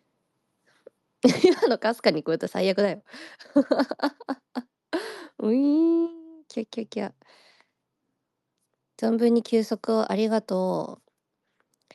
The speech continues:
あのね、その四月に休んでる間に、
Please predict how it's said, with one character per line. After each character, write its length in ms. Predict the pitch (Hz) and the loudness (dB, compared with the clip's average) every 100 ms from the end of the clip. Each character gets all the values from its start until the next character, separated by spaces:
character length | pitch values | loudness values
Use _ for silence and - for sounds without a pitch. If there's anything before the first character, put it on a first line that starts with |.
| _ _ _ _ _ _ _ _ _ _ _ _ _ _ _ 208 | _ _ _ _ _ _ _ _ _ _ _ _ _ _ _ 2
あ 100 | 208 | 4
の 1300 | 214 208 202 196 196 190 190 185 185 185 185 185 | 6 6 6 4 4 4 4 2 2 2 2 2
ね、 180 | 190 277 508 | 4 2 2
そ 120 | - 214 | -4 -4
の 80 | |
四 140 | 196 233 | -2 0
月 320 | 208 - 180 | -2 -6 -8
に 560 | 180 180 180 165 - - _ _ - | -4 -2 -2 -4 -8 -16 _ _ -6
休 520 | 180 185 - 208 208 | -2 -2 -4 -4 -2
ん 100 | 196 | 0
で 100 | 170 | 0
る 220 | 160 - _ _ _ - | -2 -4 _ _ _ -12
間 340 | 185 185 180 - - - | -6 -4 -4 -8 -20 -12
に、 460 | 208 196 196 175 | -6 -2 0 -2